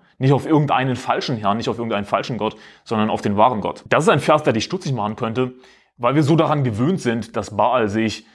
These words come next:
denken wir, einfach immer auf falsche Götter bezieht oder immer auf den Teufel bezieht. Denn falsche Götter sind natürlich Dämonen.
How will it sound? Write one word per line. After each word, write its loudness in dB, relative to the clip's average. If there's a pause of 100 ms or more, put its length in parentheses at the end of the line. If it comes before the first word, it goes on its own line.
(380)
denken -4
wir, 2
einfach -4
immer 2
auf 2
falsche -2
Götter 2
bezieht -6
oder 0
immer 0
auf -2
den 0
Teufel -2
bezieht. -4
Denn -2
falsche -4
Götter 0
sind -2
natürlich -6
Dämonen. -2